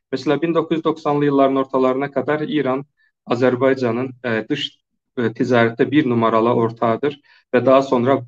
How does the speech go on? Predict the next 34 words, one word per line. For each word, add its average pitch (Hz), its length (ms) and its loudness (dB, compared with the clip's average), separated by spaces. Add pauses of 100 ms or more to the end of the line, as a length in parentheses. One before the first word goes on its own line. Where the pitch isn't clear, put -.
bu 165 180 2
sıralamada 120 680 2
da, 131 200 0 (420)
e, 107 360 0 (340)
çok - 300 -4
geri 131 220 4
sıralara 113 480 0
düşmüştedir. - 720 -12 (560)
E, 113 260 -4
bu 240 180 -2
sürede 151 580 2
bin 175 140 2
dokuz, - 260 -2
iki 156 260 -4
bin 151 140 0
beş, 151 220 0
iki 156 240 -10
bin 135 100 -2
yirmi 135 280 0
yılları 120 380 2
arasındaki 117 640 -4
sürede 123 580 -4
daha 185 140 2
fazla, 151 420 2 (480)
e, 120 240 2 (340)
ulaştırma 143 640 2
projeleri, 127 500 2
ulaşım 135 460 -2
projeleri, 123 640 0
daha 131 180 2
fazla 123 360 -2
enerji 123 560 -2
projeleri 120 560 0
vesaire 123 500 0